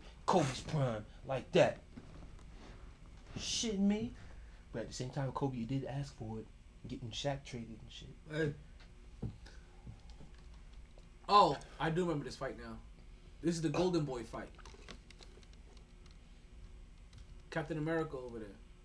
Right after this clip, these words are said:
Speaker 2: I was about to say I don't remember this fight, but I actually do remember
Speaker 1: I hope
Speaker 2: this
Speaker 1: Yellow
Speaker 2: fight.
Speaker 1: Shorts got put to sleep the way he punching.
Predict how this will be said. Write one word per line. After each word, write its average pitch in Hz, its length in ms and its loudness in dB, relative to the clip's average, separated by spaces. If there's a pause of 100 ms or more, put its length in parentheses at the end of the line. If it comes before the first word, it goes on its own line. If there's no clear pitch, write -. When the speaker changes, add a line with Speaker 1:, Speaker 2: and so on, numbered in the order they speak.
(2000)
Speaker 2:
I 180 80 8
was 190 80 6
about 175 80 2
to 151 40 -2
say 180 100 2
I 165 80 8
don't 185 160 2
remember 175 220 0
this 147 140 2
fight, 165 260 4
but 127 100 -2
I 131 140 0
actually 151 340 0
do 147 160 4
remember 160 200 6
Speaker 1:
I - 20 6
hope 151 180 6
Speaker 2:
this 147 80 8
Speaker 1:
Yellow 147 200 10
Speaker 2:
fight. 143 100 2
Speaker 1:
Shorts 147 200 4
got 123 180 4
put 143 220 4
to 110 60 -4
sleep 156 380 2
the 139 80 2
way 120 120 0
he 151 140 4
punching. 110 440 -2